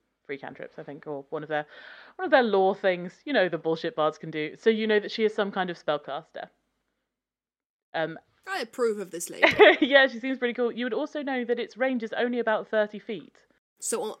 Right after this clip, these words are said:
Speaker 2: do I not think that she cast it?
Speaker 1: Uh, no, as in the
Speaker 2: Do I think somebody cast it
Speaker 1: the
Speaker 2: on
Speaker 1: distance
Speaker 2: her?
Speaker 1: she can go is about thirty feet.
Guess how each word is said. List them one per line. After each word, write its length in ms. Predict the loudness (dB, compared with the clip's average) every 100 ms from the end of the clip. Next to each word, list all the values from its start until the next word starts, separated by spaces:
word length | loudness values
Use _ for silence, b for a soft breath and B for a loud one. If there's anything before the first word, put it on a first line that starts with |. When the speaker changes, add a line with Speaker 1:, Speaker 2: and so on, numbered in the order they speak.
| -8
Speaker 2:
do 180 | -4 0
I 60 | 0
not 240 | 0 0
think 220 | -2 -2
that 120 | -4 -6
she 120 | -8
cast 420 | -8 -6 -6 -6
it? 80 | 0
Speaker 1:
Uh, 320 | 2 4 2 0
no, 280 | 0 2 4
as 180 | 4 4
in 220 | 4 4
the 260 | 4 4 2
Speaker 2:
Do 80 |
I 60 | -2
think 180 | -4 -4
somebody 260 | -4 -8
cast 360 | -8 -8 -8 -4
it 60 | 0
Speaker 1:
the 60 |
Speaker 2:
on 60 | 6
Speaker 1:
distance 240 | 6 4
Speaker 2:
her? 80 | -8
Speaker 1:
she 180 | -8 -4
can 180 | -4 2
go 200 | 4 4
is 140 | 0
about 240 | -2 -4 -4
thirty 280 | -6 -6
feet. 400 | -14 -16 -16 -20